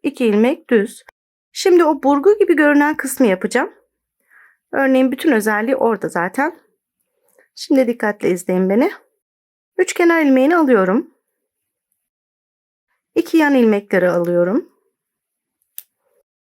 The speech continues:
Şimdi şu iki düz ilmeğimiz kalıyor. Arkadaki dört ilmeği bunun üzerine aktaracağız.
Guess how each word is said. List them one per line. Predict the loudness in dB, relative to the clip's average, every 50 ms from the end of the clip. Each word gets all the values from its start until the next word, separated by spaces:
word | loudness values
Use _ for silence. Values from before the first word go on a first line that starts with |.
| _ _ _ _ _ _ _
Şimdi | -10 -2 0 2 2 2 0 -2 -6 -10 _ _ _ _ _ _ _ _ _ _ _ _ _ _ _ _ _ _ _ _ _ _ _ _ -12
şu | -6 -4 -2 -2
iki | 0 -2 -2 0 2 2 2 2 0 -4 _ _ _ _ _ _ 2
düz | 2 4 2 0 -4 -14 _ -4
ilmeğimiz | 0 2 2 4 4 4 2 4 4 2 2 0
kalıyor. | -4 -2 0 0 0 2 0 -2 -4 -6 -12 _ _ _ _ _ _ _ -20 -20 _ _ _ -8
Arkadaki | -6 -6 -4 -4 -2 -2 -2 0 0 0 0 0
dört | 0 0 -2 -2 -2 0
ilmeği | 2 2 2 2 2 0 2
bunun | 4 4 4
üzerine | 4 4 2 2 2 2 2 0
aktaracağız. | 0 -4 -6 -8 -8 -6 -6 -8 -8 -10 -10 -10 -10 -12 -14